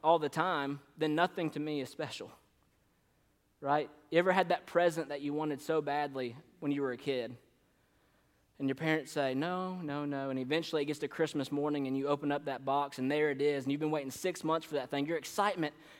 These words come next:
is overwhelming. I'm telling you, you would not have been as excited about that present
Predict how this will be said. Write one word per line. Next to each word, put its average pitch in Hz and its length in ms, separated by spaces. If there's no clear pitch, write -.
is 147 140
overwhelming. 175 600
I'm 151 100
telling 202 280
you, 175 80
you 156 100
would 175 140
not 185 180
have 160 100
been 165 140
as 143 140
excited 156 600
about 151 280
that 143 140
present 143 440